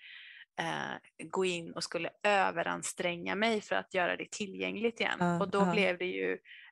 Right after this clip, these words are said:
Speaker 1: ännu svårare att få
Speaker 2: Och
Speaker 1: tillgång till det.
Speaker 2: då blir det ju prestation.
Speaker 1: Ja, ja, visst.
Speaker 2: Och, eh, att vara, jobba med kanalisering är allt annat än prestation. Det är ju det som är grejen, att släppa kontroll.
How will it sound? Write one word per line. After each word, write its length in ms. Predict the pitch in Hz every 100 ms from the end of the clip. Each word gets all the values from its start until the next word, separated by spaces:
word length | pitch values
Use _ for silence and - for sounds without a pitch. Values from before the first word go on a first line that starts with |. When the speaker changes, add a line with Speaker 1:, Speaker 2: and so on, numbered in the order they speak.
| -
Speaker 1:
ännu 280 | 214 190 247
svårare 680 | - 285 254 - 95 92 - - -
att 100 | -
få 80 | -
Speaker 2:
Och 60 | 208
Speaker 1:
tillgång 420 | 196 170 - -
till 240 | - - -
det. 180 | - - 185 185
Speaker 2:
då 100 | 226
blir 200 | 233 214
det 80 |
ju 100 | 202
prestation. 1200 | 214 233 208 - 240 - 269 - 160 165 180 185 190
Speaker 1:
Ja, 480 | 311 339 339 247 -
ja, 180 | 208 240
visst. 440 | 269 240 196 -
Speaker 2:
Och, 80 | -
eh, 180 | 202 165 - 87 123 -
att 280 | - 190 190
vara, 640 | 196 185 190 185 180 180
jobba 320 | 190 180 175
med 440 | 185 196 196 185 -
kanalisering 1000 | 202 185 180 180 - 175 170 196 208 196
är 260 | 170 160 165
allt 360 | - 214 202 - -
annat 420 | 185 160 156 -
än 260 | - 165 196
prestation. 720 | 185 175 - 160 - - 160 - - - -
Det 60 | 185
är 40 |
ju 100 | 185
det 180 | 185 196
som 220 | 190 196
är 100 | 175
grejen, 580 | 160 165 156 151 170 185
att 160 | - -
släppa 500 | - 196 - _ 202
kontroll. 720 | - 226 214 202 165 160